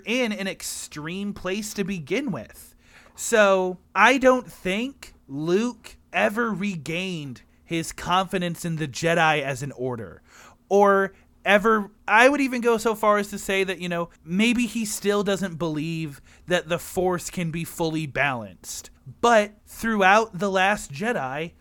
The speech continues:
we see him reconcile with mistakes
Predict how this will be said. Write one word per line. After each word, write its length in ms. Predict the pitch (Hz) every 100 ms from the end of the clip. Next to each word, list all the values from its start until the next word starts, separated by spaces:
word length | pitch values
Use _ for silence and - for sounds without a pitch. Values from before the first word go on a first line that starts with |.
| _ -
we 400 | 127 143 190 202
see 400 | 208 - 202 226
him 420 | 175 170 165 165 _ - - _ -
reconcile 920 | 120 143 175 214 240 208 202 202 196 175
with 200 | 180 -
mistakes 840 | 151 - 156 165 220 - - -